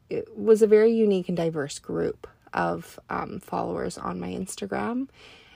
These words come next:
And I started thinking about all of the families that I know that have overcome some pretty significant challenges and maybe continue to overcome those challenges,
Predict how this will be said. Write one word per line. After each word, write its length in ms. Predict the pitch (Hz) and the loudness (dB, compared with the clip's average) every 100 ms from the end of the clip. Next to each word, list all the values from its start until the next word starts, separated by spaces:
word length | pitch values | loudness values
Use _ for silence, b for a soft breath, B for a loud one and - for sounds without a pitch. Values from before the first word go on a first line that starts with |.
| B _ | B _
And 540 | 190 202 196 202 196 - b b b b b b _ _ | -4 -2 -2 -2 -4 -6 b b b b b b _ _
I 160 | 214 214 | -8 -6
started 420 | - 262 277 277 | -4 -2 -2 -2
thinking 480 | - 226 220 233 220 | 2 2 2 0 0
about 240 | 190 180 | 0 -2
all 220 | - 180 180 | -2 -4 -4
of 120 | - | -6
the 100 | 180 | -8
families 580 | - 226 247 254 240 - | -4 0 2 2 2 0
that 160 | 220 | 0
I 120 | 220 | 2
know 520 | 214 214 214 208 208 196 b b b _ _ _ _ _ - | 0 0 0 0 -2 -4 b b b _ _ _ _ _ -4
that 180 | 196 165 | -2 0
have 260 | 180 180 - | -2 -2 0
overcome 800 | 196 190 185 - 175 175 175 175 b b b b | 0 0 -4 -4 -2 -2 -4 -8 b b b b
some 200 | - 202 | -6 -2
pretty 220 | 247 269 | 0 0
significant 640 | - 226 214 190 185 185 170 | 0 0 0 -2 -4 -6 -6
challenges 920 | - 170 175 170 170 165 165 - - _ - | -6 -4 -4 -4 -2 0 -2 -6 -18 _ -10
and 540 | 170 165 160 165 - _ - | -8 -6 -8 -10 -14 _ -4
maybe 300 | 190 185 185 | -2 0 0
continue 440 | 196 190 220 220 | -2 2 4 6
to 100 | 214 | 4
overcome 480 | 202 196 196 - 190 | 2 -4 -4 -2 0
those 180 | 190 190 | 0 -2
challenges, 840 | - 185 185 185 180 180 180 - | -2 0 2 0 0 0 -2 -6